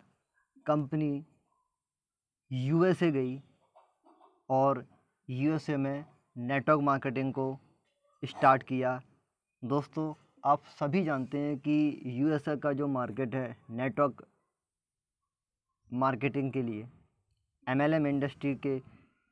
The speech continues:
लिए जो यूएसए का मार्केट है वो सबसे ज़्यादा टफ कॉम्पिटिशन होता है। लेकिन दोस्तों, कहीं ना कहीं कंपनी की एक सोच थी कि अगर हमने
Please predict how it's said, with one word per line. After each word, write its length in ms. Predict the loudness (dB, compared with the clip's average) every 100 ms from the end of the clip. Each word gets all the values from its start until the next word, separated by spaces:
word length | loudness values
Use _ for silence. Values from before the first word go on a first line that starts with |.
| _ -6
लिए 260 | 0 2 4
जो 120 | 2
यूएसए 360 | 2 2 0
का 140 | 0 2
मार्केट 480 | 2 0 -2 -6 -4
है 120 | -2
वो 160 | -2
सबसे 500 | -4 -4 -4 -4 -4
ज़्यादा 300 | -2 -2 -2
टफ 440 | -4 -6 -8 -8 -8
कॉम्पिटिशन 480 | -6 -6 -8 -12 -12
होता 300 | -14 -14 -18
है। 280 | -18 -20 _ _ _ _ _ _ _ _ _ _
लेकिन 260 | -4 -2 0
दोस्तों, 360 | -2 -2 -6 -6 _ _ _ _ _ _ _ _ _ _ _ _ _ _
कहीं 140 | -4
ना 120 | -2 0
कहीं 200 | -2 0
कंपनी 420 | 0 0 0 0
की 80 | 0
एक 180 | 0
सोच 320 | -2 -4 -4 -4
थी 240 | -8 -6 -10 _ _ _ _ _ _ _ _
कि 280 | 0 0 -2 _ _ _ _ _ _ _ _ _ _ -2
अगर 280 | 2 4 4
हमने 520 | 2 0 0 -2